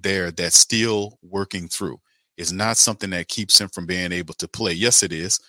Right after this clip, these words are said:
or be effective when he's playing. Yes, it is. Pretty typical that when a guy has an injury, if he stay, if he's getting any sort of treatment at all, he's listed that way on the injury report.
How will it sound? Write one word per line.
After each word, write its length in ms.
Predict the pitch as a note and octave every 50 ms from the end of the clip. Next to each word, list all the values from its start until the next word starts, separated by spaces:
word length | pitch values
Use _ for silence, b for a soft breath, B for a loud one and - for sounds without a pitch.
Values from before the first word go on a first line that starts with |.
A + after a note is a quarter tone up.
| b b b b -
or 100 | F#2+ F2+
be 360 | D#2+ G#2 G#2 G2+ G2 G2 - -
effective 540 | F2+ - - B2 A#2+ A#2 - - F#2 E2 F2
when 140 | F#2+ G#2 A#2
he's 180 | B2 A2+ -
playing. 300 | - - G#2+ F#2 F2 F2 F#2+
Yes, 240 | G2+ G#2 G2+ -
it 120 | A2 G#2+ B2
is. 500 | C#3+ D3 A2 - - - - - - - _ _ _ _ _ _ _ _ _ _ _ _ _ _ _ _ _
Pretty 220 | - A#2 A2 A2 G#2+
typical 440 | - - C#3+ B2+ A2+ G#2+ - G2 F#2+
that 180 | F#2+ F#2 F#2
when 140 | F2+ F2+ F2
a 60 | F2
guy 240 | D#2+ F#2+ G2 G2 F#2
has 200 | G2 F#2+ F2+ E2
an 120 | F2 F2
injury, 340 | F#2 F2 D#2+ - - - - _ _ _ _ _ _ _ -
if 120 | D#2+ -
he 60 | G2
stay, 540 | F2+ - - - A2 A2 A2 A2 G#2+ G#2+ - -
if 160 | F#2+ F2+ -
he's 220 | G#2+ G2+ F2+ F2+
getting 360 | F2+ A2 B2 B2+ B2+ B2 G#2
any 140 | G#2 G#2+ G2+
sort 240 | - - - G2+ F2
of 80 | F2 -
treatment 400 | - A#2+ G#2+ G2 F#2 F#2 - - -
at 120 | E2 D#2+
all, 280 | C2+ F#2 G2 F2+ E2+ D#2+
he's 280 | E2 F#2+ E2+ - E2+
listed 300 | G2 F#2 - - F2 D#2
that 180 | E2 E2 D#2 D#2
way 140 | E2 E2+ E2+
on 160 | E2 E2 E2
the 80 | E2 F2
injury 260 | F2+ D#2+ D#2 C#2+ C2
report. 360 | B1 - - - D2 G#1+